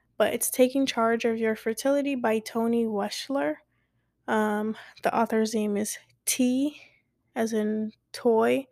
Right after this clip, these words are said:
O N I. Last name is W E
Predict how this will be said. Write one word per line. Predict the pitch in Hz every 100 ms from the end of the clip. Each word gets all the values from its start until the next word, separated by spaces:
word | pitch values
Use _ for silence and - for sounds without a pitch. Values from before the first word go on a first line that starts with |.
| _ - _ _ -
O | 226 233 254 269
N | 254 233 233 -
I. | - 220 208 233 262 - _ _ _ -
Last | 220 220 -
name | 220 214 214
is | 220
W | 220 - 214 233 240 262 277 - -
E | 240 226 247